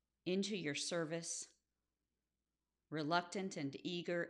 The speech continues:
able and unable. And we're grateful that you are the God who calls, who never gives up trying, who never gives up, uh,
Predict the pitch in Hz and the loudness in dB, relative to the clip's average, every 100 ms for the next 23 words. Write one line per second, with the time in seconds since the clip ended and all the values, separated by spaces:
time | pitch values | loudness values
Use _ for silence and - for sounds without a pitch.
0 | - 165 190 180 190 208 - 147 135 - | 2 4 4 4 2 0 -2 -2 0 0
1 | 147 165 160 156 156 160 180 - _ _ | 0 2 2 0 -4 -8 -10 -18 _ _
2 | _ _ _ _ _ _ _ _ _ _ | _ _ _ _ _ _ _ _ _ _
3 | _ _ _ _ _ _ _ _ _ _ | _ _ _ _ _ _ _ _ _ _
4 | _ 170 185 185 233 226 240 247 - 208 | _ 0 2 2 0 2 2 2 2 2
5 | 190 170 170 202 220 208 - 190 190 185 | 4 2 2 0 0 0 2 4 4 2
6 | 185 - 185 185 180 180 190 - 208 185 | 0 -4 -4 0 2 2 -2 -2 0 0
7 | 160 156 - - - _ _ _ _ _ | 0 -4 -8 -12 -14 _ _ _ _ _
8 | _ _ - 196 190 190 202 214 208 196 | _ _ -4 2 4 4 2 0 2 2
9 | 196 185 - 208 180 170 160 160 165 190 | 2 0 0 2 4 6 4 2 0 0
10 | 180 180 185 202 202 196 175 180 180 - | 2 2 2 0 -2 -2 -2 -2 -2 -2
11 | - - 165 160 | -10 -14 -8 -6